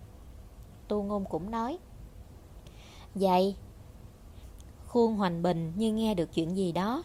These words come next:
rất buồn cười, chỉ vào ống quần trống rỗng của mình. Tôi giống người cần thứ đồ đó sao?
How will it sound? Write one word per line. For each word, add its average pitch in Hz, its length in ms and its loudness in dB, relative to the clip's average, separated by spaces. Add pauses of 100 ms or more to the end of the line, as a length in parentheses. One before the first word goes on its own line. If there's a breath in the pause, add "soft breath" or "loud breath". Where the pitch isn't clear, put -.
rất 302 180 6
buồn 175 300 4
cười, 165 340 6 (360 loud breath)
chỉ 180 200 4
vào 190 320 4
ống 247 260 0
quần 170 220 6
trống - 240 -2
rỗng 175 240 2
của 190 100 2
mình. 180 320 2 (1000 loud breath)
Tôi 220 260 8
giống 277 240 2
người 185 180 6
cần 165 200 0
thứ 262 160 2
đồ 180 220 4
đó 214 180 2
sao? 220 460 2